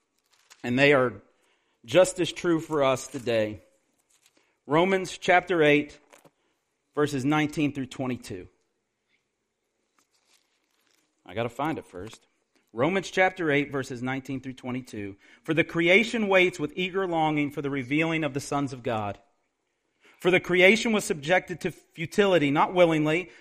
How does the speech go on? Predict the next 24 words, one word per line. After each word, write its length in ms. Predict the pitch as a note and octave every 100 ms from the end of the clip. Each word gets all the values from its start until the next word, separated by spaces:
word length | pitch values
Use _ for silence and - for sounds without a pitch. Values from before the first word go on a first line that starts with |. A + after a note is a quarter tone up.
| -
but 100 | D3+
because 280 | D#3 G3 F3
of 80 |
him 160 | E3+ F#3
who 100 | E3+
subjected 600 | - C#3+ C3+ F3+ F#3 D#3+
it 100 | D#3
in 140 | D#3 D3+
hope. 420 | F#3+ C#3 G#2+ - _ _ _ _ - -
And 140 | F#3
the 60 | F3+
creation 560 | G3 G3 G#3+ C4 C#4+
itself 560 | B3 B3 - A3+ F#3+ E3+
will 80 | D#3
be 120 | E3+
set 380 | - G3 G3+ G3+
free 320 | A3 A3 G#3+
from 160 | F#3+
its 140 | F3 C3
bondage 460 | C3+ F#3 G#3+ G3
to 100 | - F3+
corruption 560 | F3+ F#3 F#3+ - D#3+
and 140 | D3+
a-, 60 | D3